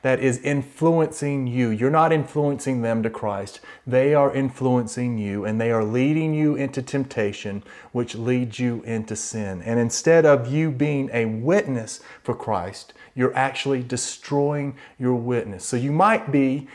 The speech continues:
as you're going to war, you might be in a relationship that you need to cut off. Secondly,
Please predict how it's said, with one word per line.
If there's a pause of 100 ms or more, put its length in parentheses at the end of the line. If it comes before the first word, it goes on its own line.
(120)
as
you're
going
to
war,
you
might
be
in
a
relationship
that
you
need
to
cut
off.
Secondly,